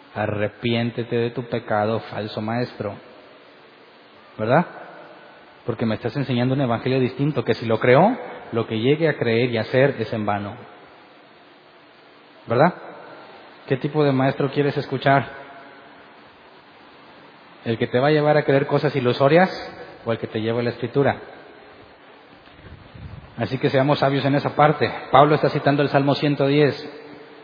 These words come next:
Leamos Salmo ciento diez. Así dijo el Señor a mi Señor: "Siéntate a mi derecha hasta que ponga a tus enemigos por estrado de tus pies". Pausa. ¿Qué tiene que ver Jesús aquí? ¿Quién escribió este salmo? David.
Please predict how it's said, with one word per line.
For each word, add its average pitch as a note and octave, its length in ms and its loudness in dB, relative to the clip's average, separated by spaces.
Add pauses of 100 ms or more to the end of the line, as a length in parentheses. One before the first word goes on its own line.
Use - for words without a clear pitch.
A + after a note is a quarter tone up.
(140)
Leamos C3+ 340 2
Salmo C#3+ 280 2
ciento D3 260 0
diez. D#3 240 4 (1300)
Así B2 200 -4
dijo D#3 240 2
el D3 60 4
Señor D3 600 4
a C3+ 80 4
mi C#3+ 120 2
Señor: C#3 400 4 (920)
"Siéntate D#3 420 0
a C#3+ 40 2
mi C#3+ 100 4
derecha C#3 400 4
hasta - 180 0
que - 140 -2
ponga C#3+ 240 2
a C#3+ 40 -2
tus C#3+ 140 -2
enemigos C3 480 2
por A#2+ 160 0
estrado C3 380 2
de C3 80 4
tus - 180 -4
pies". C3 480 2
Pausa. C3 400 2 (640)
¿Qué C3+ 80 2
tiene D3 240 0
que C#3 60 4
ver C#3 120 2
Jesús C#3+ 260 0
aquí? C3+ 380 2 (640)
¿Quién D#3 140 4
escribió D#3 320 2
este D#3 160 2
salmo? D#3+ 420 4 (340)
David. B2+ 360 4